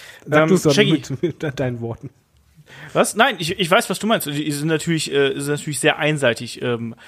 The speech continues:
Speaker 2: erklärt, die Geschichten. Das heißt, du hast, wäre natürlich auch interessant gewesen, beispielsweise, äh, jemand von W W E, Vince McMahon, vielleicht sogar persönlich zu den, äh, Vorwürfen Stellung beziehen. Ich hab mir da auch drüber Gedanken gemacht. Ich sehe aber eben nicht den Punkt, weshalb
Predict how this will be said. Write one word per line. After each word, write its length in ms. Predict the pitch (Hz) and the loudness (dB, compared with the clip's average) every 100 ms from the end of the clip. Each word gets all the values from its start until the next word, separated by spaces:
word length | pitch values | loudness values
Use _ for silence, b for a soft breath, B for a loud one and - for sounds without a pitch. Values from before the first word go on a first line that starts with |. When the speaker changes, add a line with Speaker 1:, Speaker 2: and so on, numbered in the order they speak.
| B B B | B B B
Speaker 2:
erklärt, 460 | 139 - 147 143 - | -2 4 4 4 0
die 60 | |
Geschichten. 420 | 143 135 151 - 143 | -6 -4 -4 -6 -8
Das 140 | 123 | -2
heißt, 240 | 135 127 | -2 -2
du 100 | 135 | 0
hast, 360 | 135 131 - - B B B | 0 0 -8 -14 B B B
wäre 200 | 131 151 | 2 2
natürlich 140 | 147 | 4
auch 100 | 147 | 2
interessant 400 | 143 131 131 139 | 2 -6 -2 -2
gewesen, 300 | - 131 131 | -2 -2 0
beispielsweise, 720 | 131 127 - 127 123 127 127 127 | 2 0 4 2 4 0 0 0
äh, 40 | |
jemand 380 | 131 135 135 - | 0 0 -2 -2
von 320 | - 127 127 | -2 -2 0
W 100 | 139 | 0
W 80 | 135 | 0
E, 320 | 135 139 127 | 2 2 2
Vince 180 | 139 - | -2 -2
McMahon, 280 | 135 139 139 | 0 4 4
vielleicht 240 | 139 123 | 2 -4
sogar 160 | - 127 | -4 -2
persönlich 540 | - 127 139 135 123 B B B | 0 4 4 2 -4 B B B
zu 180 | - 143 | -6 -2
den, 300 | 135 127 127 | 2 2 0
äh, 280 | 123 120 117 B B B _ | -2 -2 -4 B B B _
Vorwürfen 580 | - 151 147 143 135 135 | 2 4 6 4 2 -6
Stellung 400 | 123 147 135 135 | -2 2 2 0
beziehen. 360 | 127 - 147 151 B B | -4 -8 -6 -6 B B
Ich 140 | 147 | -2
hab 100 | 196 | 0
mir 80 | 170 | 0
da 60 | |
auch 120 | 147 170 | 0 0
drüber 240 | 160 143 | 2 2
Gedanken 360 | 131 123 127 127 | 0 -4 -6 -6
gemacht. 220 | 123 123 | -8 -6
Ich 120 | 147 | -6
sehe 220 | 135 165 | 0 2
aber 220 | 147 143 131 | 4 2 0
eben 200 | 135 135 | -4 -4
nicht 260 | 165 - B B B B B _ _ _ 147 | -4 -6 B B B B B _ _ _ 2
den 340 | 143 143 135 _ _ _ | 4 2 -4 _ _ _
Punkt, 340 | - 190 208 | -2 -2 0
weshalb 540 | 156 147 - 139 143 | 0 -2 4 4 4